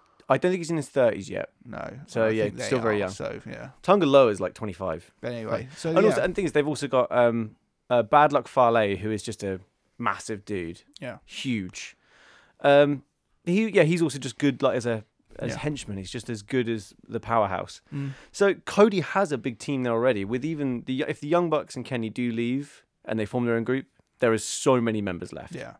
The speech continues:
Speaker 1: So Bullet Club isn't dead.
Speaker 2: Mm.
Speaker 1: Bullet Club just doesn't have three more members. <laughs>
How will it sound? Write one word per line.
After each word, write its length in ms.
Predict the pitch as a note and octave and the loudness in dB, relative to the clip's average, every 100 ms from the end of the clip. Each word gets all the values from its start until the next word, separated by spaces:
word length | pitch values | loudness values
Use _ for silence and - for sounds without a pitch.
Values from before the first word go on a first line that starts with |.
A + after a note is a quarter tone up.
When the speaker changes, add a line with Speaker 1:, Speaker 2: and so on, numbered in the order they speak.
| _ _ - | _ _ -4
Speaker 1:
So 160 | C3 | 0
Bullet 260 | A#2 C#3+ C3+ | 4 4 4
Club 180 | - A2 | 2 0
isn't 240 | G2 G2+ | 0 0
dead. 360 | A#2 F#2+ F2 - _ C#3+ | 4 4 2 -10 _ -14
Speaker 2:
Mm. 260 | C3 C3+ | -14 -12
Speaker 1:
Bullet 180 | - C3 | -6 -4
Club 160 | - A2 | -4 -6
just 120 | G#2+ | -4
doesn't 160 | A#2 G2+ | -6 -6
have 120 | G2 | -6
three 160 | G#2 G#2 | -6 -6
more 100 | G2+ | -4
members. 520 | G#2 F#2+ - - | -4 -4 -8 -8
<laughs> 40 | G3+ | -4